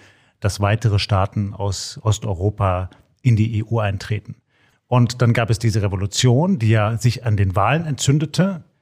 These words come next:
an den offenkundig gefälschten Wahlen. Und dann hat das Regime diese Opposition de facto niederkartätscht und niedergeknüppelt. Wirklich knallhart. Mit Verhaftungen, mit Folter.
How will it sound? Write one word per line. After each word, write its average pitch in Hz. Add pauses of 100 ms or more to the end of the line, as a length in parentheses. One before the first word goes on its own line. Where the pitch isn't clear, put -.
(240)
an 98
den 98
offenkundig 120
gefälschten 127
Wahlen. 131 (240)
Und 117
dann 107
hat 127
das 113
Regime 113
diese 117
Opposition 110
de 104
facto 110
niederkartätscht 104
und 110
niedergeknüppelt. 110
Wirklich 110
knallhart. 113 (340)
Mit 117
Verhaftungen, 98
mit 110
Folter. 113